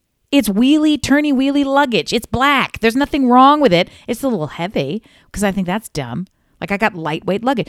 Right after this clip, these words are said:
So, uh, uh, shouldn't these things not be just given away?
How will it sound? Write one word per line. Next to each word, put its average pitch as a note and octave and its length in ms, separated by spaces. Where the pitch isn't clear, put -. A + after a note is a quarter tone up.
So, - 120
uh, F4 180
uh, D4 120
shouldn't A#4+ 400
these G#4 200
things F#4+ 280
not D4+ 380
be D4+ 120
just D4+ 420
given C#4+ 600
away? B3+ 600